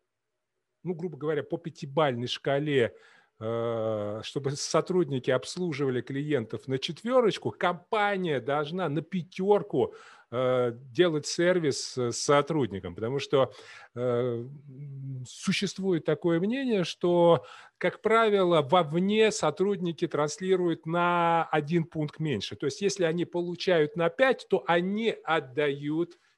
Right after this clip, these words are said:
четыре. Э, скажите, что, по вашему мнению, нужно делать компании, чтобы уровень вот этот был действительно по максимуму? И где здесь доверие? Насколько это важно?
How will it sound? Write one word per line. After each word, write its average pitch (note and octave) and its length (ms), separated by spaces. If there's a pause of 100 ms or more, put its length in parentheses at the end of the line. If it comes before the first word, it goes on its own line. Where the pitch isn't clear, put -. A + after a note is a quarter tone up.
четыре. G2+ 600 (560)
Э, C3+ 640 (800)
скажите, A3 420
что, C#4+ 220
по A#3+ 120
вашему G3 440
мнению, G#3+ 680 (260)
нужно E3+ 600
делать D3 440
компании, G#3+ 680
чтобы D#3+ 1500 (920)
уровень F3+ 600
вот C3 180
этот E3+ 280
был E3+ 260
действительно C#3+ 720 (160)
по D3+ 140
максимуму? B2+ 1000
И D#3 260
где F3 360
здесь D3+ 280
доверие? C3 520
Насколько C3+ 480
это A#2+ 200
важно? F#2+ 300